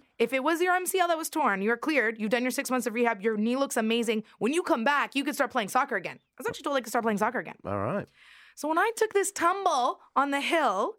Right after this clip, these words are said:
Speaker 2: Mm.
Speaker 1: and I was reverted, reverted back essentially to, like, week three of my injury,
Speaker 2: Mm.
Speaker 1: how I was feeling after week three,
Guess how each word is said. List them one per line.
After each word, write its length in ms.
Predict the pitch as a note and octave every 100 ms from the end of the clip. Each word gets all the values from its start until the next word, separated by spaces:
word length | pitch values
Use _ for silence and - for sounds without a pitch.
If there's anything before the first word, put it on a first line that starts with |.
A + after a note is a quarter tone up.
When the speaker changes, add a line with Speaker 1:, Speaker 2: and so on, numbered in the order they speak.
| -
Speaker 2:
Mm. 240 | F#2+ F2+ F2+
Speaker 1:
and 120 | A#3+
I 160 | B3 E4+
was 200 | F#4 C#4
reverted, 680 | D4+ D4 C4+ D4+ D#4 A#3 G3
reverted 480 | A3+ B3+ C4 D#4 B3
back 260 | B3+ B3+
essentially 540 | B3 B3 C4+ C#4 B3 A3+
to, 340 | - B3 A3+
like, 360 | G#3+ G3+ G3 - _ -
week 320 | G3+ - -
three 580 | - - A#3 C4+ C4 A3+
of 200 | G#3 G3
my 100 | F#3
injury, 680 | G#3 B3 G#3 F#3+ E3 A3+ -
Speaker 2:
Mm. 260 | G#2 G2+ F#2+
Speaker 1:
how 160 | G3 A3
I 80 |
was 140 | A3 A3
feeling 280 | A#3 G#3+ G3+
after 200 | F#3+ G3+
week 200 | G3+ -
three, 440 | G#3+ A3 E3 A#3